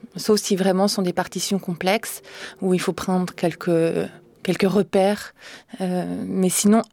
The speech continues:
avant, elles sont peu annotées, voire c'est les annotations des, sont les annotations des, des musiciens, parce que j'aime bien travailler avec, euh, plutôt leur photocopie de partition.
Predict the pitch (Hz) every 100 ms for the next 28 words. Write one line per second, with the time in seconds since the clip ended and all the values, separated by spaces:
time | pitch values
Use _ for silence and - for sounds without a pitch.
0 | - 220 214 208 226 214 185 202 180 175
1 | - - 233 226 190 185 - 254 208 214
2 | 233 214 - 190 180 196 196 190 - 226
3 | 220 185 175 170 202 185 175 185 185 185
4 | - 202 185 165 151 170 196 190 196 -
5 | 226 202 - - 175 - - - 208 202
6 | 220 214 208 190 185 202 165 170 175 -
7 | 180 165 208 - 226 214 190 170 - 190
8 | 196 196 - - 226 - 180 - - 196
9 | - 214